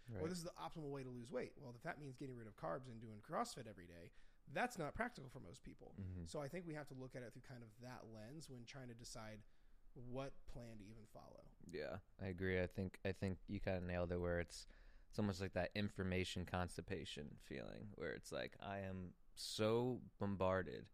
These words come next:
Speaker 2: with all this information that I am immobile, right? You become paralyzed from action. And then I think another thing that you hit on too is you almost do have to pick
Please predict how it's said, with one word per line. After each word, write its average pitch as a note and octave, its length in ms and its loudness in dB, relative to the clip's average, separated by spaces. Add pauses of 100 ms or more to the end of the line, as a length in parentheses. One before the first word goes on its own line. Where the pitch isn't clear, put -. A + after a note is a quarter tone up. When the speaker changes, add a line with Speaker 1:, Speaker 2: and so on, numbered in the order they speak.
(500)
Speaker 2:
with F#2 220 2
all F#2 140 4
this F#2 140 -2
information F2+ 540 0
that E2+ 180 0
I F2 180 0
am E2+ 260 0
immobile, F2 540 4 (260)
right? F#2+ 100 2
You F#2+ 80 4
become F#2 320 0 (100)
paralyzed F2+ 720 4 (100)
from F2+ 220 2
action. F2 460 0 (600)
And G2+ 180 6
then G2+ 440 8 (300)
I G#2+ 80 6
think G#2 260 4
another G2 300 8
thing F#2 240 2
that F#2 120 4
you F#2 100 2
hit F2+ 160 6
on E2+ 240 4
too F#2+ 360 6
is F2 240 2 (560)
you G2+ 160 6
almost D3+ 320 4
do A2+ 140 6
have G2 200 8
to F#2 60 2
pick - 400 2